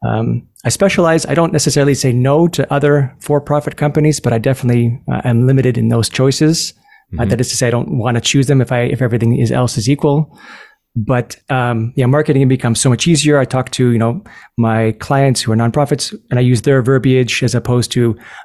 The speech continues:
Speaker 1: "I help people solve problems."
Speaker 2: <laughs>
Speaker 1: I can now say, "I help nonprofits with their fundraising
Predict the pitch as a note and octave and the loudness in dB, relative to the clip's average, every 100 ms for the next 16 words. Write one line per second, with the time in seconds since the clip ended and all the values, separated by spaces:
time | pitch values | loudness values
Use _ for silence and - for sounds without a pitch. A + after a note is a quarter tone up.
0 | - A2+ B2 B2+ D3 C3+ B2 - A#2 A2 | -6 -2 -2 0 -2 0 -2 0 -2 0
1 | D#3 D3+ B2 A#2+ A#2 - - F#2 E2+ D#2+ | 0 0 0 0 -2 -4 -6 -4 -2 -2
2 | A2 C3 B2 B2 - A#2+ A#2+ C3 A#2+ B2 | -2 0 0 0 0 -2 0 0 0 -2
3 | B2+ B2+ B2 B2+ A#2+ B2+ - B2+ A#2 - | -2 -2 0 -2 -2 -4 -4 -2 -2 -2
4 | A#2 A2 D3 C#3 C#3 B2+ C3+ C3+ C3 | -2 0 0 2 2 2 2 2 2